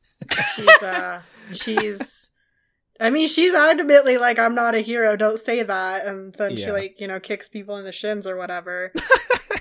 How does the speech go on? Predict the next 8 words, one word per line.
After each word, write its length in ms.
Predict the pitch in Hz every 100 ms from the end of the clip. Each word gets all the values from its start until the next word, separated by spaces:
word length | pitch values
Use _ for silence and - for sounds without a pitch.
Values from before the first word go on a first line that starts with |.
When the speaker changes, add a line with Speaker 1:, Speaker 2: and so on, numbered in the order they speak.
| -
Speaker 2:
Yeah. 100 | 349 - - - _ _ _ _
Just 160 | -
gotta 140 | - 87
pick 200 | - 135
up 120 | 104
someone's 340 | - 107 90
car 560 | - - 107 95 92 90 _ -
and, 500 | 92 90 87 87